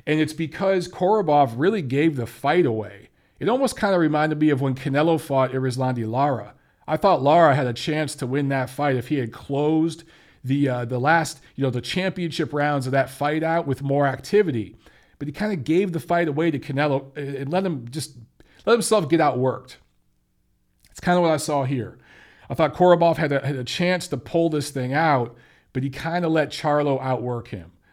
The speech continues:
That's what I saw. Anyway, uh, man, Charlo really got exposed. If, if a guy, and I hate to use that damn word, it's such a cliche, and I get it, styles make fights, and I think both Charlos came in,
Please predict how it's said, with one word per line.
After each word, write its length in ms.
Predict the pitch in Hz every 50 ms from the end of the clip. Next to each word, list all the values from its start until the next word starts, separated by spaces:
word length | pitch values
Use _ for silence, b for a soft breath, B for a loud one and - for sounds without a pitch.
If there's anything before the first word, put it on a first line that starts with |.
| _ -
That's 280 | 151 165 165 160 -
what 100 | 147 135
I 180 | 127 120 113 110
saw. 300 | - - 101 92 87 - _ b b b b b b b b 160
Anyway, 540 | 180 196 190 165 143 139 135 131 127 120
uh, 320 | 117 135 135 131 127 123 120 -
man, 260 | 135 160 151 135 127 117
Charlo 360 | - - 180 196 214 185 151
really 200 | 156 156 151 131
got 180 | 139 139 123
exposed. 640 | 113 104 - - - 123 120 117 110 104 98 - - -
If, 140 | 135 139 -
if 140 | 151 139 139
a 40 | 139
guy, 520 | 123 143 151 165 170 170 170 175 165 165 B B B B B B B
and 120 | 131 139
I 40 | 143
hate 280 | 139 - 208 233 208 -
to 80 | 185
use 220 | 180 165 165 156 139
that 200 | 156 143 143 123
damn 260 | 143 139 135 131 131
word, 220 | 127 127 131 131
it's 160 | 120 113 - -
such 240 | - 170 175 -
a 40 | 160
cliche, 720 | 131 - - 135 127 117 - - 123 120 117 117 117 113 110 B B B B B
and 100 | - 120
I 80 | 120 127
get 200 | 120 165 175 185
it, 120 | 170 170
styles 420 | - - 165 151 156 156 151 139 139
make 180 | 143 135 120
fights, 400 | - - 143 135 131 131 123 131
and 80 | 139 143
I 100 | 147 143
think 420 | 143 170 151 127 117 107 101 -
both 300 | 156 170 196 220 - -
Charlos 560 | - - 160 147 143 139 135 131 127 127 131
came 300 | - - 165 151 143 139
in, 300 | 135 135 135 135 135 131